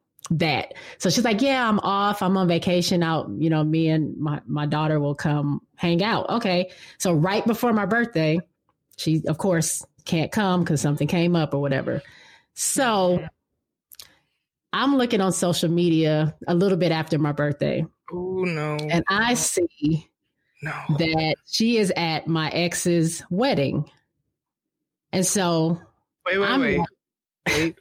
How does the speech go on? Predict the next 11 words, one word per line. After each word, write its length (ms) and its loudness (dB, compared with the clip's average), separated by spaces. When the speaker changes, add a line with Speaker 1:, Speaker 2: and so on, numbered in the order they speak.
Speaker 2:
wait, 280 -4
wait. 420 -2
No, 280 0
you, 220 -4
ma'am, 720 -2
you're 100 -2
not 160 0
about 180 -2
to 60 -6
gloss 540 -2
by 580 0